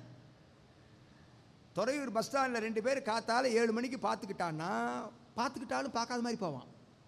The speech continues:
அப்படியே பார்த்துக்கிட்டாலும், "ஆமா சுப்பிரமணி, ஆ, எப்ப date?" அது ஏன்னா கேட்குற? ரெண்டாயிரத்தி பதினேழு. ரெண்டாயிரத்தி பதினேழா?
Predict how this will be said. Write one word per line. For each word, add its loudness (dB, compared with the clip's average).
அப்படியே 4
பார்த்துக்கிட்டாலும், 2
"ஆமா 0
சுப்பிரமணி, 2
ஆ, 0
எப்ப 4
date?" 6
அது 0
ஏன்னா 0
கேட்குற? -10
ரெண்டாயிரத்தி 0
பதினேழு. -4
ரெண்டாயிரத்தி 2
பதினேழா? 2